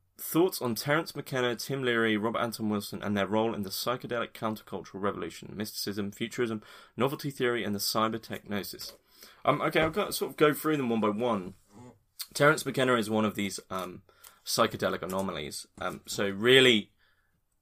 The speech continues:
the, the thinkers and theorists of, like, psychedelic culture who've come to interesting conclusions or have perhaps written interesting things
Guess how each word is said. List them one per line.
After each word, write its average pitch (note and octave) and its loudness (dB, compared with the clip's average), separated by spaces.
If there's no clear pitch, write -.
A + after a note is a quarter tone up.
the, G#2 4
the G#2+ 2
thinkers E3+ 0
and G#2 0
theorists A2+ 2
of, G2+ -8
like, F2 -2
psychedelic G#2+ -2
culture - -8
who've A2 -8
come G2 -6
to F#2+ -4
interesting G#2+ -2
conclusions G2+ -2
or G2 0
have F2+ -6
perhaps F#2+ -6
written G2+ -4
interesting G#2 -6
things G2+ -6